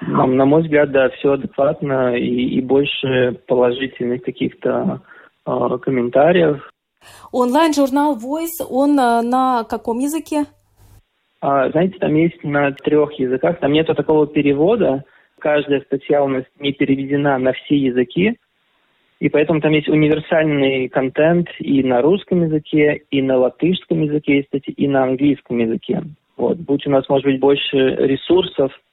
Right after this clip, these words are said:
Speaker 1: а, потому что вся деятельность, она как бы волонтёрская, ребята не получают за это оплату,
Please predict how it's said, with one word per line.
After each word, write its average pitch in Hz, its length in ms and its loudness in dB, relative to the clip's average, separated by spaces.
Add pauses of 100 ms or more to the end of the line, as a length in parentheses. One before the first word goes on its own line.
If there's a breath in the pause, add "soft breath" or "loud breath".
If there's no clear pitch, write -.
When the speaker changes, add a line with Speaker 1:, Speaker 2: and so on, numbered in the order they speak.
(360)
Speaker 1:
а, 139 140 -2
потому 139 140 -4
что 139 160 -2 (520 loud breath)
вся 151 340 2
деятельность, 139 640 -2
она 139 300 0
как 131 160 -12
бы 127 100 -4
волонтёрская, 135 880 0 (640)
ребята 135 400 0
не 135 100 -4
получают 135 520 0
за 123 100 0
это 123 500 -2
оплату, 143 640 -4